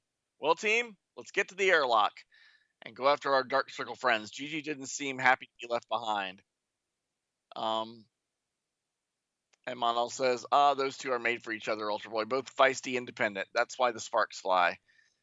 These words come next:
"Now I remember why I didn't join the Legion," Dev M says. "Bunch of gossips. Get back to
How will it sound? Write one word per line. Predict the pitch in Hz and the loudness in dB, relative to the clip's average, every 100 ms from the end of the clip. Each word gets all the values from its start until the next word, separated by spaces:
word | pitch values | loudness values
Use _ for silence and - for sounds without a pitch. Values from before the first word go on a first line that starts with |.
| _ - | _ 0
"Now | 180 233 233 | 4 6 6
I | 196 | 4
remember | 131 127 120 | 2 -2 -4
why | 120 | 0
I | 104 | 0
didn't | 107 104 | -2 -10
join | 110 104 | -10 -10
the | 92 | -10
Legion," | 92 92 98 | -14 -14 -12
Dev | 95 92 | -6 -4
M | 95 98 | -4 -6
says. | - 110 160 180 - _ _ _ _ - | -2 0 0 -4 -14 _ _ _ _ -6
"Bunch | 147 160 | -6 -2
of | 135 107 _ | -2 -2 _
gossips. | 147 170 170 117 95 - - | 4 4 4 -2 -12 -10 -4
Get | 196 - | -4 0
back | 170 - | 0 0
to | - | -4